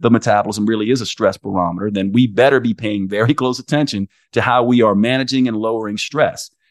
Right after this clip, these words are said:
You know, um, all the things that we do to lower stress, rest and recovery activities.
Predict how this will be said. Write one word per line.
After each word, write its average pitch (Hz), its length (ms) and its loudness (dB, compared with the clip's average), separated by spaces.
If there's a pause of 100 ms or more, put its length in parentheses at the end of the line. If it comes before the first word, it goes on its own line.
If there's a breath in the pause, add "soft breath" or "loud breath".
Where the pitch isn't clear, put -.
You 104 100 2
know, 98 220 2
um, 92 320 -4
all 165 420 6
the 143 100 -2
things 139 340 0
that 127 120 -2
we 123 160 -4
do 113 300 -4
to 101 100 -10
lower 104 240 0
stress, 101 340 -4
rest 101 340 -2
and 117 140 0
recovery 117 480 0
activities. - 640 -12